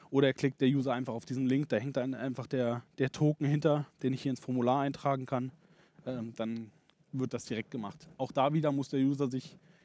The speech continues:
gegenüber dem System verifizieren, das heißt, er muss sich einloggen. Dann wird er weitergeleitet auf dieses Formular und da muss er dann bestätigen, dass er die Anfrage auch gestellt hat. So,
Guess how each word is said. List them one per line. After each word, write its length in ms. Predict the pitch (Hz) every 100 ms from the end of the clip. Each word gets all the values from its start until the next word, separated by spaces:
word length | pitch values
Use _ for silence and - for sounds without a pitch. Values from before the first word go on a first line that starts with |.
| -
gegenüber 340 | 135 135 135
dem 200 | 135 131
System 440 | 127 127 - 143 131
verifizieren, 600 | 131 131 123 - 170 147
das 120 | 131
heißt, 160 | 127
er 60 | 135
muss 160 | 127 123
sich 160 | -
einloggen. 440 | 151 165 156 160 156 _ _ - _ -
Dann 160 | 131
wird 120 | 135
er 100 | 139
weitergeleitet 640 | 135 147 156 135 131 131 113
auf 120 | 113
dieses 500 | 131 123 127 - - -
Formular 640 | - 123 123 127 147 160 -
und 120 | 117
da 80 | 120
muss 180 | 131 131
er 80 |
dann 240 | 117 123 120 _
bestätigen, 640 | 151 143 - 143 127 131 127 _ _ _
dass 240 | - 147 -
er 140 | 120
die 100 | 127
Anfrage 380 | 110 131 127 117
auch 120 | 104
gestellt 340 | - - 117 107
hat. 180 | 104 - _ _ _ _ _ _ _ _ _ _ - _ _
So, 300 | - 113